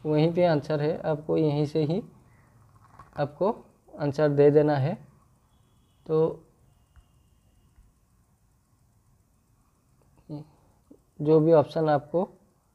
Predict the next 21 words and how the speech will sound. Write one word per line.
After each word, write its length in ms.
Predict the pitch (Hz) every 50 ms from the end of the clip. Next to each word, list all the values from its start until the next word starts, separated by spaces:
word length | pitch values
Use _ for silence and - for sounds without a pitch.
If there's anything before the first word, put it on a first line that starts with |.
| _ _ _ _ _ _ -
ये 220 | 180 160 156 156 147
सही 320 | 135 - - 151 147 160 139
है, 280 | 151 156 165 226 254 - _ _ - -
इसको 240 | - - - 175
आपको 280 | 160 147 143 - - 160
दे 180 | 147 143 156 151
के 140 | 147 151 175 208 - - _ _ _ _ _ _ _ _ _ _ _ _ _ _ _ -
next 240 | 147 151 143 - - -
कर 120 | 165 143 135
देना 200 | 139 143 143 143
है। 160 | 139 156 196 254 - - _ _ _ _ _ _ _ _ _ _ _ _ -
इसमें 300 | 151 135 - 160 160 156 160 - - _ _ _ _ _ -
middle 260 | 147 143 143 151 151
वाला 300 | 151 147 147 151 147 147
option 320 | - 139 - - 160 151 139
है, 140 | 135 143 190 262 - - _ _ _ _ _ _ _ -
तो 320 | 151 156 165 208 240 - - _ _ _ _ _ _ _ _ _ _ _ _ -
आपको 220 | 143 139 - 156
middle 300 | 156 151 147 147 160 151
select 340 | - - 151 156 156 147 -
करके 320 | - 151 147 - 160 180